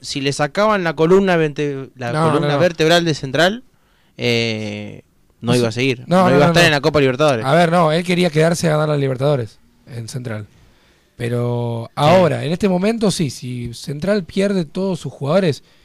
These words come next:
Speaker 2: que encima hay un equipo, ¿sí? que está muy interesado, eh, en varios jugadores de Central, que después
Speaker 1: Sí.
Speaker 2: lo vamos a decir. Eh, Coudet podría llegar a ser técnico de Racing en ese momento, pero no, yo no la veo.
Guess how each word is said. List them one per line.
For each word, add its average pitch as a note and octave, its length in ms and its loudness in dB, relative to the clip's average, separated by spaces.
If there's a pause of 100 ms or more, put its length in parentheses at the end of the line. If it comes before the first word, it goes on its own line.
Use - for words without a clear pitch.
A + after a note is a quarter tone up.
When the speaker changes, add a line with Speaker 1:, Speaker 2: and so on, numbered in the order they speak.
(140)
Speaker 2:
que C#3+ 100 -8
encima G3 340 -6
hay F3+ 140 -4
un F#3+ 80 -4
equipo, F3 480 -2 (200)
¿sí? D#3 320 -10 (640)
que D#3+ 460 -2
está D3+ 1000 0
muy F#3 140 -4
interesado, E3 680 0 (220)
eh, B2+ 640 -6
en C3+ 200 -8
varios F#3 260 2
jugadores E3 280 -2
de B2+ 60 -6
Central, D3 300 -2 (140)
que - 100 -10
después B2 180 -2
Speaker 1:
Sí. - 40 0
Speaker 2:
lo D3 80 2
vamos C#3 180 -4
a C3 40 -4
decir. B2 280 -6 (920)
Eh, A#2+ 640 -4 (880)
Coudet D#3+ 320 -2
podría F3 400 -2
llegar F3 240 -2
a E3 60 -2
ser E3+ 140 -8
técnico E3+ 260 -8
de E3+ 60 -4
Racing F3+ 240 -6
en F3+ 60 -8
ese E3+ 120 -8
momento, F3+ 360 -8
pero C#3 280 -10 (520)
no, C#3+ 240 -8
yo E3+ 140 -8
no D#3+ 80 -4
la D3+ 80 2
veo. A#2+ 220 -2